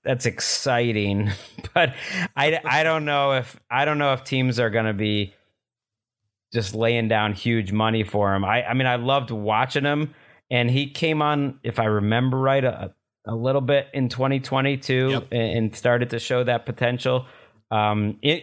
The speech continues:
Speaker 1: in a can, in kind of what Campbell's role, you know, used to be in, in Atlanta, and, uh, he, he's a fun player. But yeah, in terms of, like, what he gets paid,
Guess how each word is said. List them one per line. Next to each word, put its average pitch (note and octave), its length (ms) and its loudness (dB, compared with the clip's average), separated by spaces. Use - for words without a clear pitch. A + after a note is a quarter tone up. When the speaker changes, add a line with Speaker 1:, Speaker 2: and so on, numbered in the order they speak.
Speaker 1:
in D#3+ 160 2
a D#3 40 0
can, D#3+ 360 0
in D3 260 0
kind C#3+ 240 0
of B2+ 60 0
what B2+ 320 -2
Campbell's A#2+ 600 0
role, G#2 580 0
you A2+ 140 0
know, G2+ 60 2
used G#2 300 0
to G#2 60 -6
be G#2 240 2
in, G2+ 100 2
in G#2+ 220 0
Atlanta, G2+ 560 0
and, G#2 400 0
uh, G2+ 180 2
he, C#3 240 -2
he's E3 260 0
a B2 60 0
fun A#2+ 360 0
player. G#2 480 0
But A2+ 300 2
yeah, A2 300 2
in A#2 140 0
terms C3 300 0
of, F#2+ 100 -2
like, F#2+ 180 2
what G2 340 0
he A2 160 0
gets G2 260 0
paid, A2 580 0